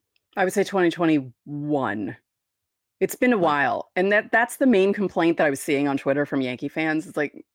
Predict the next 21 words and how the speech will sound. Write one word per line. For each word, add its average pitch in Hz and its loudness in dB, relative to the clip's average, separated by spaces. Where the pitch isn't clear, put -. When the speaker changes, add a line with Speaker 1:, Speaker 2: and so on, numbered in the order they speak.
Speaker 1:
"You 147 -4
could - -6
have 180 -4
<laughs> - -12
done 311 4
this - 0
sooner." 269 4
<laughs> 392 0
Like, 269 2
you 269 2
know, 240 4
if 233 0
you 262 2
Speaker 2:
Yeah. 262 -2
Speaker 1:
weren't 294 4
gonna 277 2
use 269 2
him, 208 0
you 202 2
could 262 2
have 233 0